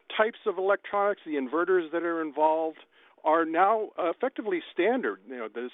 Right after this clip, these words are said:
same kind of technology that's being used for photovoltaic to, to put, uh, the current back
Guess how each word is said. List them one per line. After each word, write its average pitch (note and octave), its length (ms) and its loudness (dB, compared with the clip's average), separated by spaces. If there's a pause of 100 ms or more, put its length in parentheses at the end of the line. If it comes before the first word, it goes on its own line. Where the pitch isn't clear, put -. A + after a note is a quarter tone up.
same G3+ 200 0
kind G#3 200 -2
of F#3 80 -2
technology E3+ 640 -2
that's D#3 220 -8
being D#3 220 -6
used D3+ 400 -6
for A#2+ 100 -8 (100)
photovoltaic B2+ 1300 -4 (520)
to, C3 60 -18 (120)
to C#3+ 300 -4 (120)
put, D#3+ 160 -4 (100)
uh, C#3 200 0 (480)
the C#3 80 -6
current D#3 340 -4
back D3 260 0